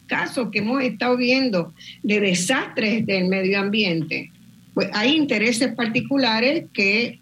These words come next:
están contraviniendo los intereses colectivos.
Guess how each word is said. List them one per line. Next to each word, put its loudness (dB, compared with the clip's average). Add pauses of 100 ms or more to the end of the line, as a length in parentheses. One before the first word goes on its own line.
(240)
están 0
contraviniendo 2
los 0
intereses 0
colectivos. -2